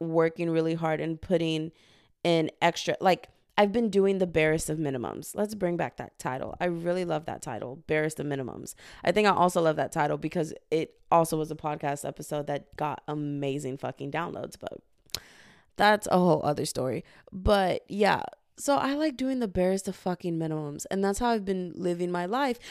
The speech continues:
because, again, I do not want to live to work. I do not want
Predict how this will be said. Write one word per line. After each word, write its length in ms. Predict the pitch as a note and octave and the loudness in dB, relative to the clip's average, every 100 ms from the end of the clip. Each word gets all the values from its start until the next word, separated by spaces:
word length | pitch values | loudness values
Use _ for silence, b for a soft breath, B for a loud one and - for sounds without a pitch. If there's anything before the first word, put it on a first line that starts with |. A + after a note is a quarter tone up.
| B - | B -4
because, 300 | A#3+ A#3+ A3+ | 2 2 4
again, 260 | G#3+ A3 | 2 2
I 140 | - G3 | 2 0
do 160 | A3 | 0
not 180 | A#3 A3 | -2 -2
want 180 | G#3+ G3+ | -2 -2
to 120 | - | -4
live 560 | G3+ E3+ E3+ E3+ E3 D#3+ b b b | -4 0 2 4 2 -2 b b b
to 220 | - G3+ F3 | -2 2 2
work. 320 | D#3+ D#3+ D#3 | 2 2 2
I 140 | F#3 | 2
do 260 | F#3 G#3+ C4 | 2 0 0
not 460 | B3 G3 F3+ F#3 - | 0 2 0 0 -2
want 460 | F3+ F3 E3 - | 0 0 0 -4